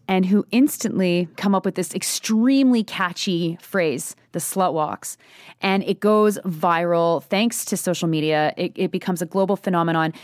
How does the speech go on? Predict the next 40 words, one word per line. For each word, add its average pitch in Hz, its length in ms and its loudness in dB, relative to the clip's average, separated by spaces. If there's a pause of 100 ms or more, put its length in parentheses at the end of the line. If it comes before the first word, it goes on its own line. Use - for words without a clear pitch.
(220)
And 202 160 4
there's 208 240 2
no 247 160 4
internal 226 560 2
way 208 300 2
for - 140 -10
the 190 120 -2
organizers 185 760 0
to 175 100 -6
be 180 180 -4
able 208 280 2
to 190 200 0
course 208 340 -2
correct - 480 -4 (220)
when 202 140 4
it 175 60 0
starts 202 240 0
to 196 80 -2
become 190 540 0 (280)
obvious 208 460 2
that - 180 -4
the 180 80 0
whiteness 196 540 0
inherent 185 500 0
in 180 400 0
the 175 180 0
mobilization 175 1080 0 (300)
is 202 320 2
a 175 80 0
problem. 165 840 -2 (460)
And 233 400 4
they 233 200 6
get 311 220 2
called 233 360 2
out. 196 340 2 (240)
There 214 100 4
were 240 140 6
a 233 60 6
lot 220 220 4
of 262 120 0